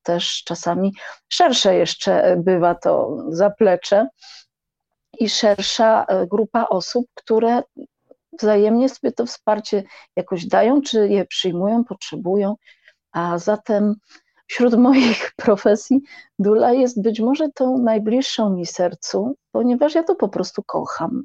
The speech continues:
i zostałam dulą, będzie w tym roku dziesięć lat. Zaznałam wielu wspaniałych sytuacji. Poznałam po prostu cudowne kobiety, które mnie zaprosiły do swojego życia, do swojego macierzyństwa.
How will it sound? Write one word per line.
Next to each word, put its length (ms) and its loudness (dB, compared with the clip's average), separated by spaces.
i 520 0
zostałam 600 0
dulą, 340 4
będzie 260 4
w 60 -10
tym 180 2
roku 220 0
dziesięć 440 -4
lat. 560 -4
Zaznałam 640 2
wielu 580 0
wspaniałych 1000 -2
sytuacji. 920 -4
Poznałam 440 2
po 100 2
prostu 260 0
cudowne 460 2
kobiety, 440 -2
które 340 -2
mnie 220 2
zaprosiły 720 -2
do 300 0
swojego 640 -2
życia, 480 -2
do 60 0
swojego 440 0
macierzyństwa. 1000 -2